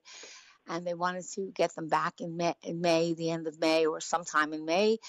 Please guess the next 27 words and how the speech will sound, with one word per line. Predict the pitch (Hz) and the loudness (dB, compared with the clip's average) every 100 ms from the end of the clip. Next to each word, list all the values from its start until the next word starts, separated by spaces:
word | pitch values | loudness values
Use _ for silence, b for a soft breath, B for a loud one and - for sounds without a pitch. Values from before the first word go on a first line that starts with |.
| B B B - | B B B -4
A | |
lot | 175 175 | 2 2
of | 170 | 2
people | - 185 175 | -6 -8 -6
are | 165 | -4
not | 175 165 165 | -2 -4 -4
traveling | - 185 180 185 180 180 180 180 | -8 0 2 2 0 -12 -14 -16
because, | 170 151 - 151 151 - - - - _ _ b b b b _ | -20 -14 -8 -8 -8 -14 -20 -20 -20 _ _ b b b b _
you | - | -14
know, | 180 165 180 | -12 -10 -4
that's | 185 175 - | -4 -4 -2
all | 170 165 | 2 4
up | 165 170 | 4 2
in | 170 | -8
the | |
air, | 185 185 190 | -4 -2 -2
whether | 165 180 175 | 0 0 0
that's | 156 - - | 0 -2 -2
safe | 196 185 - | 0 0 -2
or | 175 | 0
not, | 165 160 156 - | 4 2 2 -4
but | - | -12
less | 180 185 - | 2 2 2
people | - 185 - 170 | -6 -8 -4 -4
are | - | -4
traveling, | - 160 160 170 175 165 B B B B B _ | 0 0 0 -4 -8 -14 B B B B B _
uh, | - - | -14 -12